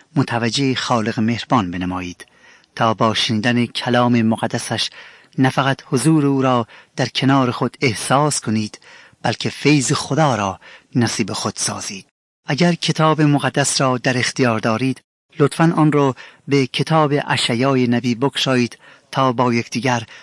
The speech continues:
در دنبالهٔ مطالعهٔ گفتار حق از فصل هفتم آیات را مطالعه کرده و فیض ببریم. احیاناً اگر شما از شنوندگانی هستید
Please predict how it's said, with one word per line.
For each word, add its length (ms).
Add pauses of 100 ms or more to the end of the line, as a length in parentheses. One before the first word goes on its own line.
(160)
در 100
دنبالهٔ 600
مطالعهٔ 540
گفتار 480
حق 240 (400)
از 220
فصل 300
هفتم 540 (280)
آیات 580
را 220 (220)
مطالعه 560
کرده 480 (280)
و 200
فیض 380 (100)
ببریم. 460 (1080)
احیاناً 480 (260)
اگر 200
شما 320
از 100
شنوندگانی 760
هستید 380